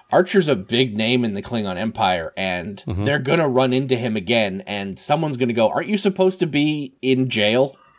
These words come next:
Speaker 2: Yeah, we give you a life sentence, dude. What, what the hell?
Speaker 1: Like, what the,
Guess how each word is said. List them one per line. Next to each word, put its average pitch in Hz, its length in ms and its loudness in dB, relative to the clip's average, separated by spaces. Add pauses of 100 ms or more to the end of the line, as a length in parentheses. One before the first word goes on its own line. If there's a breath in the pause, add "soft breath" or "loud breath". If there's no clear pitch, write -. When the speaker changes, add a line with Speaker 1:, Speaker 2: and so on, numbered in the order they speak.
(200)
Speaker 2:
Yeah, 147 100 4
we 156 140 4
give 320 160 2
you 320 120 4
a 190 60 4
life 175 220 2
sentence, 110 420 0
dude. 104 240 0
What, 180 300 0
what 151 160 -2
the 160 100 2
hell? - 380 0 (540)
Speaker 1:
Like, 123 320 2 (200)
what - 300 2
the, 135 240 2